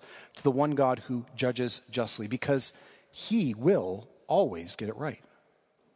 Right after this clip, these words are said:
And Jesus knows this, and so he models that for us. And then finally, he shows us that he is trustworthy,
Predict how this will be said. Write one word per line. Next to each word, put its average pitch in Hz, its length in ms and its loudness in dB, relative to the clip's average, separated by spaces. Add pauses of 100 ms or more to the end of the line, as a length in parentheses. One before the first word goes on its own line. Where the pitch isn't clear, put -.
(340)
And 131 220 0
Jesus 147 400 0
knows 147 260 0
this, 98 260 -4
and 120 140 -6
so 131 120 0
he 131 200 -2 (140)
models 127 460 2
that 107 180 -2
for 104 240 -6
us. - 160 -2 (320)
And 151 100 4
then 160 80 2
finally, 165 400 0 (340)
he 175 220 2
shows 185 500 4
us 135 200 4
that 160 140 -4
he 170 360 0
is 135 300 2 (580)
trustworthy, 127 1000 -2